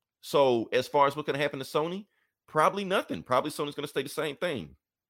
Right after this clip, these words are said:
But here is the kicker. Xbox isn't going after all these companies for the console war. They don't care about a console war.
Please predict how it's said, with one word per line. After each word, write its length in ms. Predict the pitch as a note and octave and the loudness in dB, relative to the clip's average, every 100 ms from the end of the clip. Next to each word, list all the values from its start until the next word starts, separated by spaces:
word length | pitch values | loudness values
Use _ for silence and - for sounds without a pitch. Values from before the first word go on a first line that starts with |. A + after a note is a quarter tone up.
| _ _ _ G2+ | _ _ _ -2
But 260 | G2 A#2 - | 2 2 0
here 580 | G#2 F#3+ G3+ A#2+ F#2+ - _ _ | -6 -2 2 4 2 -2 _ _
is 180 | B2 A#2+ | 2 2
the 100 | - | 0
kicker. 480 | - D3+ A2+ C2 - _ _ _ _ | -4 -2 -2 -6 -14 _ _ _ _
Xbox 460 | A#2 D3 - C3 - | -2 0 0 -2 -2
isn't 300 | C3 B2+ A#2+ | -2 -2 -2
going 380 | A2+ C3+ C#3 C3 | -2 -2 -2 -4
after 240 | A#2+ A#2+ A2+ | -4 0 0
all 260 | A2 A2+ | 2 2
these 180 | G#2+ G#2+ | 0 -4
companies 600 | - A#2 G#2+ G#2 G2 F#2 - | -6 -8 -6 -4 -4 -6 -2
for 440 | A2+ F#2+ F2 D#2 _ _ | 2 4 2 0 _ _
the 80 | G#2+ | -6
console 640 | - B2 A#2 A2 A#2+ F#2+ E2+ | -2 -2 -2 -2 -2 -2 -2
war. 320 | E2+ C2+ B1+ | -6 -6 -4
They 120 | A2 | -2
don't 160 | B2+ B2 | -2 -6
care 220 | - C#3 | -2 0
about 120 | A#2 | 2
a 60 | G#2 | 0
console 400 | - G2+ F2 F2 | -2 -4 -4 -8
war. 180 | D2+ | -8